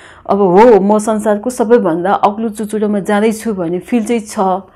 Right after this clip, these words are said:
तर त्यो सँगसँगै भित्रपट्टि मलाई पीडा पनि छ के। क्याम्प वानमा पुगिसकेपछि तपाईँको त्यहाँ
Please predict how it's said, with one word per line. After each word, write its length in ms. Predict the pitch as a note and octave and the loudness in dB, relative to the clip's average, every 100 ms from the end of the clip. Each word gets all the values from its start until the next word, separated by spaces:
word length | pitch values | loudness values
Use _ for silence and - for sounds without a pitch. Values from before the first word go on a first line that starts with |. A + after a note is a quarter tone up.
| - - _ | -20 -20 _
तर 100 | A3+ | -2
त्यो 240 | A3 A3 C4+ | 0 0 0
सँगसँगै 480 | C4 A#3+ A#3+ B3 | 0 -2 0 -2
भित्रपट्टि 580 | G#3+ E3+ F#3+ G3+ G#3 A3 | -2 -4 -4 -4 -4 -6
मलाई 220 | A3 A3 | -4 -4
पीडा 340 | G3+ A#3 A#3 A3 | -2 2 6 4
पनि 260 | A3 A#3+ | 4 -4
छ 100 | A3+ - | -4 -4
के। 300 | E3 D#3+ A3+ A#3+ - - - _ - | -4 -2 -6 -8 -20 -20 -20 _ 4
क्याम्प 320 | C4 C#4+ C#4 | 6 8 6
वानमा 240 | C#4 C#4 | 6 2
पुगिसकेपछि 800 | C4+ B3+ B3+ B3+ B3+ B3 A#3+ A#3 | 0 -4 -4 -2 -2 -2 -2 -4
तपाईँको 640 | B3+ A#3 A3+ A3+ A3+ C4+ C4 G3+ E3+ C3 G2+ G#2 A2 G#2 G#2+ G#2+ - - - | -4 -4 -2 -2 -2 2 4 2 0 -4 -6 -8 -8 -10 -10 -10 -14 -8 -4
त्यहाँ 140 | G#3+ | -4